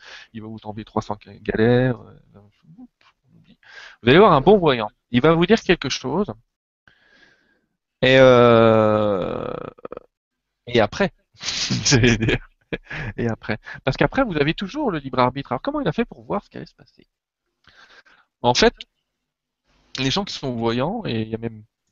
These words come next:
des supports scientifiques à ça, mais on n'aura pas le temps d'en parler, se connectent à quelque chose qui s'appelle les annales akashiques.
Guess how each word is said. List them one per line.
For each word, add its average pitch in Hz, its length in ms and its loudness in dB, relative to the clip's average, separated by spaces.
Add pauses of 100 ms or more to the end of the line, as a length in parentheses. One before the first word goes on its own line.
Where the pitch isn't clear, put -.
des 113 240 -18
supports - 320 -10
scientifiques - 460 -10
à 127 60 -12
ça, - 140 0
mais 110 180 -6 (1000)
on 120 40 -18
n'aura 120 160 -4
pas 135 100 -4
le 139 60 -4
temps 180 160 -4
d'en 151 100 0
parler, 113 380 0 (760)
se - 140 -2
connectent 175 380 4
à 143 60 2
quelque 147 280 0
chose 196 160 0
qui - 100 -6
s'appelle 156 320 2
les 120 220 2
annales 151 220 2
akashiques. - 640 -4